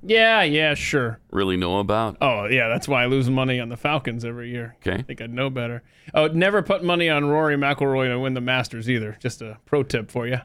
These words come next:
Speaker 2: Yeah, I wasn't going to, so
Speaker 1: <laughs>
Speaker 2: that just reinforces
Speaker 1: I'm
Speaker 2: my
Speaker 1: talking to the, the listeners
Speaker 2: I see.
Speaker 1: that, that may be
Speaker 2: Okay.
Speaker 1: so inclined if we ever have the Masters again.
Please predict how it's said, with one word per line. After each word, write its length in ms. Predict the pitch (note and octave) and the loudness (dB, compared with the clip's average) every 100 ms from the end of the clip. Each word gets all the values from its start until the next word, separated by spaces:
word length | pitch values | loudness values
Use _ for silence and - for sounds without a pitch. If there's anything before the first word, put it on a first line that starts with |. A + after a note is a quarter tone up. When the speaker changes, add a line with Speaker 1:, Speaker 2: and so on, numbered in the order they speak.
| _ | _
Speaker 2:
Yeah, 220 | - E2+ | -4 -2
I 20 | |
wasn't 300 | - - G1+ | -2 -4 -4
going 180 | - D2 | -4 -6
to, 220 | - - | -6 -8
so 140 | - C3+ | -4 -4
Speaker 1:
<laughs> 120 | A2+ C#3+ B2 D#3 - | -2 -2 -2 -4 -4
Speaker 2:
that 100 | F2+ | -2
just 200 | F#2+ - | -4 0
reinforces 600 | F2+ D#2+ - D#2 - - | 0 0 -2 -4 -4 0
Speaker 1:
I'm 80 | D3 | 0
Speaker 2:
my 60 | C3 | 4
Speaker 1:
talking 420 | D#3+ C#3 C#3 B2+ | 2 2 -2 0
to 180 | C3+ A#2+ | 0 0
the, 160 | G#2+ | -4
the 140 | A2 B2+ | -4 0
listeners 460 | D#3 - - C#3+ | 2 2 -2 0
Speaker 2:
I 40 | B2 | -4
see. 40 | |
Speaker 1:
that, 60 | - | -4
that 140 | A#2 | -4
may 200 | B2+ A#2+ | 0 0
be 100 | A#2+ | 0
Speaker 2:
Okay. 140 | A#2 A2+ | -2 0
Speaker 1:
so 240 | - A#2+ | 0 0
inclined 420 | A2 - B2+ A2+ | -2 -2 -2 -2
if 140 | A#2 B2+ | -4 -2
we 80 | A#2+ | -2
ever 100 | A2+ | -2
have 300 | - E3 C3+ | -2 -2 -2
the 80 | |
Masters 420 | B2 A2 A2 B2 A2+ | 0 -2 -2 -4 -4
again. 360 | A2 G#2+ G2+ | -6 -8 -10